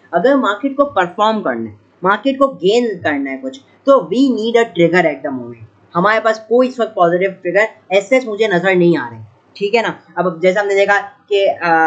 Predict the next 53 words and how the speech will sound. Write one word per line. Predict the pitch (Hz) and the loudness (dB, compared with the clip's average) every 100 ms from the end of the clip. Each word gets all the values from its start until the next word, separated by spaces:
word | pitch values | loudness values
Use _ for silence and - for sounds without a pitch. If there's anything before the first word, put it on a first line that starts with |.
| 156 151 - | 2 -2 -4
जो | 175 | -4
Thursday | 175 170 170 196 | 0 0 2 0
को | 202 | 0
news | 190 214 190 | -2 0 0
आई | |
कि | 175 - _ - 190 175 | -2 -8 _ 0 4 4
सिंध | 170 202 208 | 2 -4 -2
में | 202 196 | -2 0
जो | 180 | 2
है, | 180 175 - _ - | 2 0 -10 _ -2
अ, | 147 151 151 156 - 185 | 0 2 2 0 -2 -4
वो | 175 | -2
construction | 185 180 196 202 | -2 -2 -6 -4
activities | 180 170 180 175 196 190 | -6 -2 -2 0 -4 -4
के | |
ऊपर | 185 185 | -4 -2
कुछ | 180 185 170 | -4 -4 -8
बैन | - - 165 185 | -14 0 2 2
लगाया | 170 165 165 | 2 2 2
जा | 165 156 | 2 0
रहा | 165 | -2
है, | 160 _ _ | -6 _ _
तो | 202 | -4
अब | 185 | 0
देखा | 190 190 208 | -2 0 -4
कि | 202 | -2
हमने | 185 190 185 | -2 -2 -4
cement | 175 180 190 | -2 -2 -2
sector | 180 165 190 | -4 -4 -4
को | |
कितना | 185 185 202 190 | -4 -4 -2 0
बुरा | 160 170 | 0 0
impact | 143 143 139 | 0 -4 -6
हुआ, | 156 | -8
जिसके | 156 - | -12 -8
अंदर | 165 165 | -4 -4
डीजी | 156 156 170 | -4 -6 -8
Khan | 170 151 147 | -8 -8 -8
cement | 147 156 156 | -8 -8 -6
भी | 151 | -6
था | 147 143 _ _ 180 | -8 -10 _ _ -6
और | |
दूसरे | 196 202 226 | -4 0 2
चंद | 208 185 | 2 -2
स्क्रिप्ट | 185 196 | -2 -4
भी | 180 196 | -2 -4
थे, | 190 180 | 0 -2
उनके | - _ 185 214 | -2 _ -2 0
अंदर | 202 | 2
एक | 190 180 | 0 0
pressure | 160 175 160 | -2 0 -4
देखा | 156 151 | -4 -4
हमने। | 151 151 | -4 -4